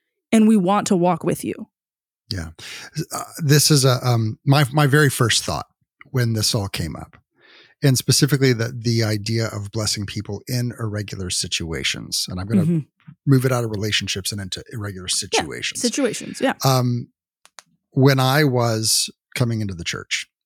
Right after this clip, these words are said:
Speaker 2: uh, I'm a convert, came in in twenty eleven. I, uh, I was attending Mass regularly. Um, and then I was still working at another church. So, you know, it, it was, it was a little awkward, but I was coming to church regularly and even going,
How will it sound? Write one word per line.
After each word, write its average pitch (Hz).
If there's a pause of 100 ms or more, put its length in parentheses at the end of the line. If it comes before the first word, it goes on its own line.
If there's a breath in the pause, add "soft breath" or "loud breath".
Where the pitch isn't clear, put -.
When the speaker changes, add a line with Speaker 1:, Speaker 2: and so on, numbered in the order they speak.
(240)
Speaker 2:
uh, 90 (120)
I'm 92
a 101
convert, 92
came 101
in 95
in 90
twenty 95
eleven. 80 (1200 loud breath)
I, 135
uh, 127
I 131
was 131
attending 131
Mass 113 (260)
regularly. 98 (360)
Um, 92
and 104 (220)
then 127
I 127
was 117
still 113
working 113
at 104
another 107
church. 95
So, 92
you 90
know, 85
it, 85
it 95
was, -
it 123
was 104
a 101
little 107
awkward, -
but 104
I 123
was 151
coming 156
to 135
church -
regularly 107
and 107
even 123
going, 110